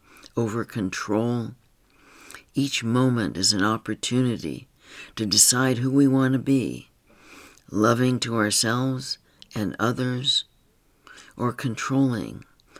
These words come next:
avoiding, and protecting against pain. What if loving were your highest priority?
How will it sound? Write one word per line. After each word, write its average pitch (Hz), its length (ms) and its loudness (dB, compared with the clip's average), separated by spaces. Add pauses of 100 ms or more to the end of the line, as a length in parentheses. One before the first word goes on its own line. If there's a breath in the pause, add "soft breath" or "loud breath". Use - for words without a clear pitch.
(160 loud breath)
avoiding, 110 800 0 (640 loud breath)
and 98 180 -4
protecting 95 680 -6
against 98 460 -6
pain. 107 440 -6 (1300 soft breath)
What 220 140 -4
if 202 220 -6
loving 175 380 0
were 127 100 2
your 107 180 0
highest 165 580 -4
priority? 113 680 -4